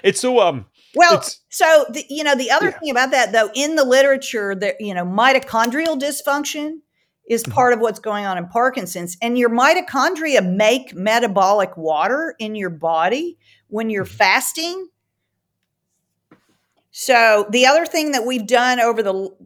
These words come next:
Speaker 2: last nine months, getting him back in shape from covid, was doing, uh, the fast mimicking diet from, uh, uh, Prolon.
Speaker 1: Oh, nice, nice. Yeah, we love those
Speaker 2: Yeah.
Speaker 1: guys.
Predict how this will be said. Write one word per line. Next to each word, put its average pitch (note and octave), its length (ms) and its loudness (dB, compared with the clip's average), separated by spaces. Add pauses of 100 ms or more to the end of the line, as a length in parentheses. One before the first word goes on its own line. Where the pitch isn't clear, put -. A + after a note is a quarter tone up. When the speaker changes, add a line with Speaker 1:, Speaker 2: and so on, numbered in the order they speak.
Speaker 2:
last G#3+ 720 0 (160)
nine G3+ 440 -4
months, G#3 420 -2
getting A#3 280 0
him G#3+ 140 -6
back G3+ 260 2
in F3+ 80 -8
shape F#3+ 560 -4
from F3 480 -4
covid, B3+ 640 -2
was G3+ 340 -4
doing, G3+ 880 -6
uh, F3+ 220 -4
the F#3 100 -4
fast F#3 460 0
mimicking A3+ 460 -6
diet A3+ 440 0
from, F#3+ 340 -8
uh, E3 360 -6 (680)
uh, E3 300 -2 (420)
Prolon. G3+ 600 0 (560)
Speaker 1:
Oh, C4+ 120 2
nice, F4+ 380 -4
nice. C4+ 180 -2
Yeah, F#3 140 2
we D#3+ 140 2
love B3+ 160 2
those - 180 -6
Speaker 2:
Yeah. - 80 2
Speaker 1:
guys. - 240 -12